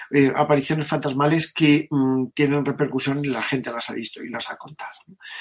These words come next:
Eh, hasta el punto en el que incluso, eh, bueno, yo me atrevería a decir que aquel lugar es un lugar interesante de ver y de estudiar para todos. Fijaos que, eh, Alfred Hitchcock, eh,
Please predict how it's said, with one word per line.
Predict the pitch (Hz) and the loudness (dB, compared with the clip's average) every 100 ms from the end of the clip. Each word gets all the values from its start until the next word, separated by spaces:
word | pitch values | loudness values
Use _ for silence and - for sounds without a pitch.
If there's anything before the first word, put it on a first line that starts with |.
| - - | -14 -8
Eh, | - 139 135 131 | 4 6 6 4
hasta | 151 156 143 | 2 2 2
el | - | 2
punto | 156 147 | 2 2
en | 156 | 0
el | 151 | -2
que | - 139 - | -2 -2 0
incluso, | 143 131 - 180 160 160 160 - - - _ | -2 -2 -2 0 0 -2 -6 -12 -20 -20 _
eh, | 131 127 120 117 110 113 107 107 123 - | -2 0 0 -2 -6 -8 -10 -12 -14 -6
bueno, | 139 147 - | -4 -2 -2
yo | 139 | -2
me | 135 | 0
atrevería | 131 135 127 123 127 | 0 0 0 0 0
a | |
decir | 117 - 127 | -2 -4 -4
que | 120 | -4
aquel | 113 120 | -6 -6
lugar | 117 110 127 123 | -4 -2 -2 -2
es | - | -6
un | 120 110 110 | -8 -8 -6
lugar | 110 113 143 - _ | -4 -2 -2 -4 _
interesante | 151 139 127 123 113 143 139 131 151 | -2 -2 0 -2 -2 -4 -4 -2 0
de | 139 135 | 4 8
ver | 147 156 156 - - - | 6 6 0 -14 -16 -18
y | - - 143 | -10 0 4
de | 135 | 6
estudiar | 135 - 120 135 156 147 - | 4 0 0 4 4 2 0
para | 156 156 165 175 | 4 6 6 2
todos. | - 185 175 131 - - - - - _ | 0 2 4 2 -2 -12 -18 -18 -20 _
Fijaos | 156 - 156 160 156 | -4 2 4 4 2
que, | - 151 165 185 | -2 0 2 0
eh, | 160 147 139 131 123 | 0 2 4 2 0
Alfred | 117 147 156 147 | -2 -2 -2 0
Hitchcock, | 180 196 - 185 - - | -2 0 -2 -4 -6 0
eh, | 147 131 | 2 2